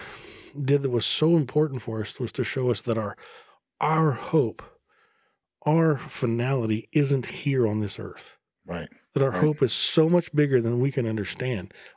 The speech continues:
Speaker 1: What we are actually hoping for, what we're actually looking forward to, is beyond anything that our minds can currently con-,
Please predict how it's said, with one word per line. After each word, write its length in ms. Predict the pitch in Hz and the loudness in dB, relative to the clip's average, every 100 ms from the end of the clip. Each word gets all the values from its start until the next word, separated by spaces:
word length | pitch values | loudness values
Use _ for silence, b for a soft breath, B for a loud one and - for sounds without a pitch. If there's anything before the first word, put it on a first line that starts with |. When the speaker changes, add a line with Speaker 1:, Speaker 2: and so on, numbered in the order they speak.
| - | 2
Speaker 1:
What 220 | 143 160 | 2 6
we 160 | 170 | 4
are 160 | 143 131 - | 4 0 -4
actually 500 | 139 139 - 139 123 | -2 -2 2 2 2
hoping 380 | - 143 117 104 | 2 0 0 -2
for, 260 | 101 104 | -4 -2
what 80 | 113 | 0
we're 220 | 123 120 | 2 2
actually 480 | 127 139 - - 131 | 2 0 0 2 2
looking 260 | 123 123 110 | 2 0 -2
forward 320 | 127 127 120 | 2 2 0
to, 240 | 110 98 B B B B B B | -2 -4 B B B B B B
is 160 | 135 120 | 0 2
beyond 480 | 117 120 127 120 | 0 2 2 0
anything 400 | 135 143 143 139 | 0 0 2 0
that 140 | 120 110 | 0 0
our 60 | |
minds 360 | 113 120 131 123 | 0 2 0 -4
can 220 | - 110 | -2 -2
currently 360 | 104 156 151 123 | 0 0 0 -2
con-, 320 | - 117 107 | -2 -6 -6